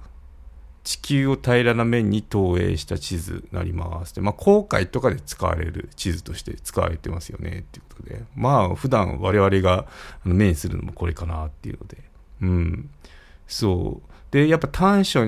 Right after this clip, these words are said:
としては、まあ、極ですね。上か下、あの、北極、南極とかあるじゃないですか。に近づくほど面積、面積が誇張されるため、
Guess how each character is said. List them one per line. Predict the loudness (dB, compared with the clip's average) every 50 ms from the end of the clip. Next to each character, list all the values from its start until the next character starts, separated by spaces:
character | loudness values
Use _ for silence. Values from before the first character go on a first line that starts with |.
| 0 -2 -6 -10 -14 -14 -16 -20 -20 -20 -20 -20 -10 -2
と | 0 0
し | 0 0
て | 0 -2 2
は、 | 4 4 6 6 6 4 2 0 -2 -4 -6 -4
ま | -2 -2
あ、 | -2
極 | -2 0 2 2 2 2 2 -2
で | -4 -6
す | -8 -8
ね。 | -8 -8 -8 -6 -6
上 | -2 0 2 4 4 2
か | 2 0 -2 0
下、 | -2 -4 -2 0 0 2
あ | 2 0
の、 | 0 -2 -2 -6
北 | -8 -10 -8 -8 -8 -8 -10 -12 -6
極、 | -2 -2 0 2 2
南 | 4 4 4 4 2
極 | -2 -6 -8 -6 -6 -6
と | -6 -8
か | -8 -8
あ | -8
る |
じ | -8
ゃ | -8
な |
い | -10
で | -12
す | -14
か。 | -16 -16 -18 -20 -20 -10 -2 0
に | 0 0
近 | 0 0 0 2 2
づ | 2 0 -6
く | -14 -12
ほ | -6 -2 0 2
ど | 4 4
面 | 4 6 6 6 4 4 2 0
積、 | 0 -4 -6 -4 -4 -6 -4 -6 -8 -8 -2
面 | 2 4 4 4 4 4 2 2
積 | 0 -2 -4 -4 -2 0
が | 0 0
誇 | 0 -2 -8 -6 -2 2
張 | 4 4 4 4
さ | 2 2
れ | 2 2
る | 2 0
た | -2 -4
め、 | -4 -6 -6